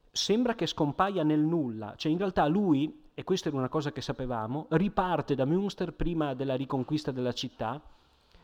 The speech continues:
da parte di von Waldeck e prima quindi dello sterminio di tutti quelli che erano dentro. E lui non c'è quando Münster viene ripresa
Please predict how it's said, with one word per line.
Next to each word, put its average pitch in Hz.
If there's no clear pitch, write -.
da 117
parte 131
di 123
von 139
Waldeck 110
e 127
prima 151
quindi 143
dello 117
sterminio 127
di 110
tutti -
quelli 117
che 127
erano 110
dentro. 107
E 156
lui 160
non 185
c'è 110
quando 120
Münster 143
viene 123
ripresa 113